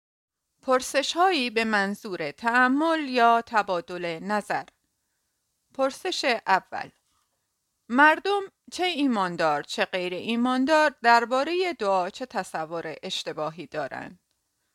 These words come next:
شما گاهی درباره دعا چه طرز فکرای اشتباهی دارید؟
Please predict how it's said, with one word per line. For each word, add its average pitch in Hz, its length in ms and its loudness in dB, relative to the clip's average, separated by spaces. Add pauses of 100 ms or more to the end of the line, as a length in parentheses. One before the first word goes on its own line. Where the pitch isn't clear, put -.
(260)
شما 392 540 2
گاهی 285 360 2
درباره 202 720 0
دعا 254 440 0
چه - 180 -12
طرز 180 400 -2
فکرای 254 840 -2
اشتباهی 262 720 -2
دارید؟ 143 440 -6